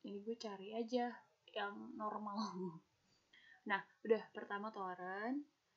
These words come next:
janjian tukang gorden, terus juga kanopi, kanopi belakang,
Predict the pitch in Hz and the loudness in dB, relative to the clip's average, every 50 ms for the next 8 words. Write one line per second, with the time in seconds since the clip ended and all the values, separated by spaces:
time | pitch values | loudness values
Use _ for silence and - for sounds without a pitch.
0 | _ _ _ _ _ _ _ _ - 202 190 190 185 185 196 190 190 185 185 190 | _ _ _ _ _ _ _ _ -6 -4 -4 -4 -4 -2 -4 -4 -2 -4 -6 -8
1 | 190 - 196 190 190 185 185 185 185 185 180 175 175 175 190 190 190 196 196 208 | -8 -6 -6 -4 -4 -2 0 0 -2 -2 -4 -8 -8 -6 -6 -6 -4 -6 -6 -4
2 | 214 226 240 254 262 262 254 - _ _ _ _ _ _ _ _ _ _ _ _ | -2 0 2 2 2 0 -2 -6 _ _ _ _ _ _ _ _ _ _ _ _
3 | _ _ _ _ _ _ _ - 226 220 214 214 214 214 214 220 226 220 - - | _ _ _ _ _ _ _ -2 0 0 0 0 -2 -2 -2 -2 -2 -2 -4 -4
4 | 208 196 202 214 214 214 202 185 202 196 196 196 196 196 190 190 190 190 190 190 | -4 -4 -2 0 0 0 0 0 -2 0 0 0 -2 -2 -2 -2 -2 -2 -2 -4
5 | 190 - - - - _ - - 214 208 202 202 202 202 202 - _ - 214 214 | -4 -6 -10 -14 -18 _ -6 -4 -4 -2 -2 -2 -2 -4 -4 -6 _ -4 -2 0
6 | 220 233 277 302 - _ _ _ - - _ _ _ _ _ _ _ _ _ _ | 2 0 0 0 -4 _ _ _ -20 -20 _ _ _ _ _ _ _ _ _ _
7 | _ _ _ _ _ _ _ _ _ _ _ _ _ _ _ - _ 208 208 202 | _ _ _ _ _ _ _ _ _ _ _ _ _ _ _ -12 _ -4 -4 -2
8 | 196 185 - - 196 180 185 180 180 180 - _ - - 190 202 226 262 285 | -4 -4 -2 -2 -2 -2 -2 -4 -6 -6 -8 _ -12 -12 -8 -6 -6 -6 -6